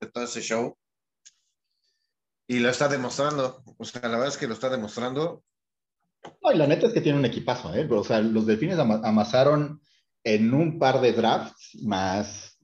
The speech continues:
Speaker 2: pa-, más el dinero que pagaron, eh, el,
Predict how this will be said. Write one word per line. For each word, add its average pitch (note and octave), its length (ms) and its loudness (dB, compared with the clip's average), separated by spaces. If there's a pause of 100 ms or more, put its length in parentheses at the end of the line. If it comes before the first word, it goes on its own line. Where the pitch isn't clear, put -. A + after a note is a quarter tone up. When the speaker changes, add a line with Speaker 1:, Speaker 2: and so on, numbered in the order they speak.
Speaker 2:
pa-, F#2+ 160 -4
más G2+ 320 -6
el F#2+ 120 -6
dinero A#2+ 260 2
que B2 100 -6
pagaron, A#2 480 0
eh, G#2+ 300 -12
el, G2+ 480 -6